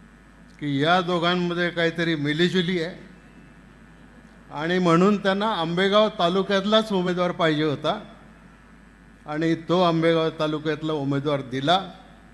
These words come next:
त्यावेळेला नाही निवडून आले. आता भविष्यात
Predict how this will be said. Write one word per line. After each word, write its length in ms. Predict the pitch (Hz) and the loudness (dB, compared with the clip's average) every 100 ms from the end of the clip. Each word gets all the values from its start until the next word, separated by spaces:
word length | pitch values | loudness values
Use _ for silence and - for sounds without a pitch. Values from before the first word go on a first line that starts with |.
| - - - - - - - - - | -20 -20 -20 -20 -20 -20 -20 -20 -14
त्यावेळेला 720 | 139 143 143 147 147 143 135 117 | -4 -2 0 -2 -2 -2 -4 -6
नाही 300 | 123 131 165 | -6 -2 0
निवडून 400 | 185 175 170 170 | 0 0 -2 -2
आले. 260 | 160 139 147 - - - - - - - - - - - - - - - - 127 | -4 -6 -12 -18 -20 -20 -20 -20 -20 -20 -20 -20 -20 -20 -20 -20 -20 -20 -18 -18
आता 280 | - 143 | -8 -6
भविष्यात 560 | 135 131 131 139 147 | -4 -4 -6 -8 -10